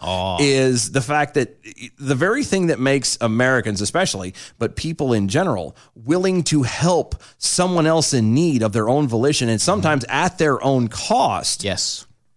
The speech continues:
Speaker 2: is the very same thing that would be willing to allow a pandemic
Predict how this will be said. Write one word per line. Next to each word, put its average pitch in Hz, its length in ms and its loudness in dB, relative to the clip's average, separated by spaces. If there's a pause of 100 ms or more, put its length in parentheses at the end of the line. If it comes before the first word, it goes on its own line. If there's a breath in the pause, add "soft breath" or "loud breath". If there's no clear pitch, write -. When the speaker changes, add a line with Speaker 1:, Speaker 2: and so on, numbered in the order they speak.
(760)
Speaker 2:
is 143 160 0
the 165 80 2
very 175 320 2
same 175 300 2
thing 160 300 0
that 131 160 2
would 120 300 0
be 143 160 2
willing 147 420 2
to 135 220 2
allow 139 420 0
a 117 260 0 (300 loud breath)
pandemic 101 760 0